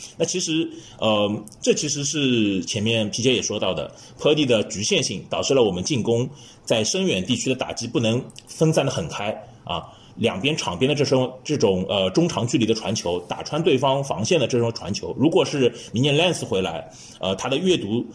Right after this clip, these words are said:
和长传的准度都有一定的把握以后，我觉得在这样的情况下，对方要更尊重我们四分卫的声援打击能力。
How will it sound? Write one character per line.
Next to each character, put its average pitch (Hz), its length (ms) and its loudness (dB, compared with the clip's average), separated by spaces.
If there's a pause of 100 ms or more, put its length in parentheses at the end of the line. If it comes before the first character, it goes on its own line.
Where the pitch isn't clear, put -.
(320)
和 113 500 4 (320)
长 117 220 -2
传 135 140 -2
的 143 80 0
准 92 240 2
度 139 300 4 (140)
都 156 120 4
有 117 140 2
一 107 60 -4
定 165 120 2
的 147 60 4
把 175 180 -2
握 190 140 8
以 101 100 2
后， 127 180 4
我 92 140 0
觉 92 100 -2
得 113 260 0 (600)
在 156 140 2
这 214 120 4
样 185 100 4
的 143 80 2
情 107 160 -4
况 110 160 0
下， 110 160 2 (120)
对 135 120 6
方 139 140 4
要 139 80 6
更 143 260 2
尊 190 180 4
重 196 140 6
我 117 140 6
们 92 220 2
四 147 160 2
分 139 140 4
卫 143 120 6
的 104 320 2
声 - 180 2
援 139 160 2
打 107 140 -4
击 156 120 -6
能 104 160 0
力。 113 220 0